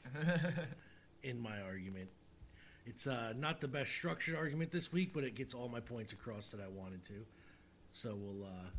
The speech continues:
Speaker 2: do with that. Mon frere, bacon songs. Let's see what we got here.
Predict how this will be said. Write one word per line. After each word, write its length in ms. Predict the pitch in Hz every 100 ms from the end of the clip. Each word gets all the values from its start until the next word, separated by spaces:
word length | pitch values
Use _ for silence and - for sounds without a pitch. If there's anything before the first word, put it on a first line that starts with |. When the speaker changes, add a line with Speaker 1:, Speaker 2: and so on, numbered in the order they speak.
| - - - - -
Speaker 2:
do 100 | 107
with 160 | 101
that. 320 | 113 113 123 - -
Mon 140 | 180 175
frere, 540 | 175 180 156 123 101 - - - -
bacon 360 | 143 156 123 107
songs. 640 | - - 87 85 - - - - - - - -
Let's 180 | 139 -
see 140 | 147
what 80 | 135
we 80 | 120
got 320 | 120 120 117
here. 360 | 92 123 107